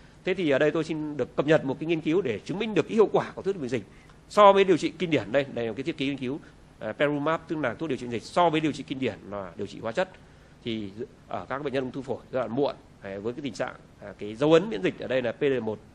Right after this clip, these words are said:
à, với điều kiện dương tính trên năm mươi phần trăm, thì cho thấy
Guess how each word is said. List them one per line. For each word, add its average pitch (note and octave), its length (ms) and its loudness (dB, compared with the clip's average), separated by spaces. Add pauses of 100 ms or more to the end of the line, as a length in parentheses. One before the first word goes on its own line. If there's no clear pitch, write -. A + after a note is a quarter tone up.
à, F#2+ 60 -18
với G#2+ 140 -8
điều B2 100 -6
kiện C3 260 -8
dương B2 100 -4
tính B2 260 -6
trên A#2+ 160 -8
năm B2 100 -8
mươi A#2+ 100 -10
phần G#2+ 60 -14
trăm, C3 200 -2 (840)
thì C3 320 0
cho D#3 160 0
thấy D3 240 2